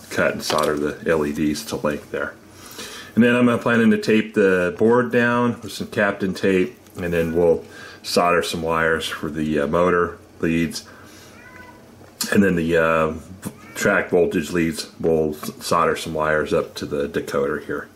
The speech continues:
Okay, board is taped down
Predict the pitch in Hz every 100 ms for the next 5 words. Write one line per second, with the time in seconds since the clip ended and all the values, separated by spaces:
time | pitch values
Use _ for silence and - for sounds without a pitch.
0 | - - - - - - - - - -
1 | - - - - - - - - - -
2 | - - - - - - _ - _ -
3 | - - - - - 117 113 107 - 117
4 | 113 110 104 98 87 82 - - _ _
5 | 117 131 139 143 127 113 - - - 131
6 | 135 - 127 123 123 123 120 113